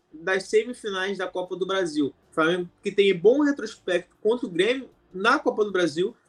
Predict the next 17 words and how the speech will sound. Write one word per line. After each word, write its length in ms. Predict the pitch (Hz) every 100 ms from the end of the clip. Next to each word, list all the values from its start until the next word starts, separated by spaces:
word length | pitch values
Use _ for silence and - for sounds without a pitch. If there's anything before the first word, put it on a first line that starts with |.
| _ -
e 80 | 240
busca 260 | 202 -
uma 140 | 226 220
classificação, 680 | 220 - 214 208 214 214 - -
a 120 | 208
segunda 480 | 208 226 202 302 302
classificação 560 | 247 240 - 226 220 208
seguida 500 | 277 220 208 294 294
para 220 | 220 214
a 40 |
final, 380 | 233 233 214 220 _ _ 214
e 60 |
claro, 340 | - 208 214 - _ _
quer 280 | 240 247 247
ter 80 | 233
o 80 | 240
Pulgar. 480 | 262 214 180 151